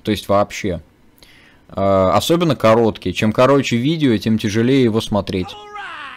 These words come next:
То есть, э, потому что у них, типа, вообще это никак не, я не знаю, не оптимизировано, как это по-другому еще назвать. Вестник, сто рублей. Twitter позволяет хуесосить спонсоров в комментах к спонсорским твитам.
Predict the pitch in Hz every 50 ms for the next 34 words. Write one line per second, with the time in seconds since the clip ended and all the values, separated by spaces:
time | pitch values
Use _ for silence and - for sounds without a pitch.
0 | 294 320 _ _ _ _ _ _ _ _ _ _ _ _ _ _ _ _ _ _
1 | _ _ _ _ - - - - 98 95 87 - - - - - 95 98 95 95
2 | 95 92 95 92 - 95 - 107 107 113 117 - - - 117 113 110 113 131 135
3 | 135 - - - 101 110 107 107 - - - 120 127 127 - - 95 95 95 92
4 | - 110 107 107 - - 92 87 90 95 95 98 98 95 87 85 90 87 92 87
5 | 80 76 - - 87 82 85 95 101 95 - - 107 98 90 82 78 82 92 98
6 | 104 92 87 82 78 76 - 98 90 - - - 95 92 95 95 90 98 90 85
7 | 85 82 - - 90 90 87 85 90 90 85 - _ - - - - 104 110 135
8 | 143 127 - 110 95 - - - 127 127 131 120 127 117 104 95 - 127 139 151
9 | - 139 113 - 113 101 92 98 107 110 120 127 113 - - - 113 110 107 -
10 | - 139 123 - 117 95 - - - - 117 123 123 - - 110 101 95 - -
11 | 98 95 98 104 113 113 110 - 90 - - - - - - 107 104 101 - 104
12 | 92 - - 104 92 90 - 95 95 95 - 98 90 87 82